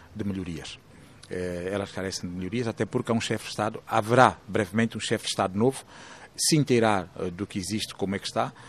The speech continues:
mas pelo que sei e pelo que nós todos, eh, discutimos e falamos,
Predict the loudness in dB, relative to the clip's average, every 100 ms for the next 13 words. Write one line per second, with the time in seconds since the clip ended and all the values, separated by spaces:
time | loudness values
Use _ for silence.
0 | -18 -8 -4 -4 6 6 6 2 -2 2
1 | 2 0 -4 -6 -4 -4 -2 -2 -4 -6
2 | -2 -2 -2 -6 -6 -6 -6 -6 -8 -10
3 | -4 -2 -2 -4 -8 -8 -4 -2 -4